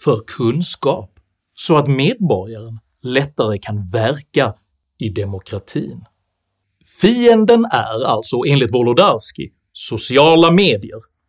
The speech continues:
det pluralistiska debattklimatet och så kallad falsk balans. Verkliga medier bör istället vara “organ för kunskap”,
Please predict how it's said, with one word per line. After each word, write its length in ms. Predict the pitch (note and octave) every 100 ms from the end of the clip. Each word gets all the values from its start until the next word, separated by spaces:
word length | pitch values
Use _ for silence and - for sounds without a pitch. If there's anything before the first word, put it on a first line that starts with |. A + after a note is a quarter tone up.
| -
det 340 | B2 - -
pluralistiska 1000 | - C3 G#2 A2 C#3 D#3 - D#3 D#3+ D#3
debattklimatet 1000 | C3+ G#2+ B2 D3+ - D3 C#3+ D#3+ D#3 D3 - _ _
och 180 | - - - _
så 160 | - F3+
kallad 340 | G#3 F3+ A2 - _ _ -
falsk 600 | D3 G2 F#2+ - - _ F#3 A2+
balans. 720 | A#2+ B2+ D#3+ A2+ A2+ - - _ _ _ _ _ _ _
Verkliga 720 | A2+ G#2 B2 D3+ F3+ D3+ D#3+ G3
medier 400 | G3+ G#2+ A#2+ A2 _ _ _ C3+
bör 160 | A#2+
istället 400 | A2 - B2+ A2
vara 300 | C3 A#2+ G2+ - _ _ _ -
“organ 720 | A#2+ A2 G2+ C#3+ D3+ A#2 F2+ D#2+ _ _ -
för 100 | A#2+ - -
kunskap”, 760 | A#2 C3+ C#3+ - C#3 G#2+ -